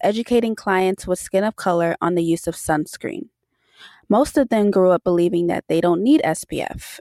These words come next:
and I know a couple episodes back we talked about the misconceptions of not needing sunscreen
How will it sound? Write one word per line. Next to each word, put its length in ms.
and 100
I 60
know 180
a 60
couple 340
episodes 480
back 400
we 140
talked 280
about 280
the 80
misconceptions 920
of 100
not 200
needing 300
sunscreen 720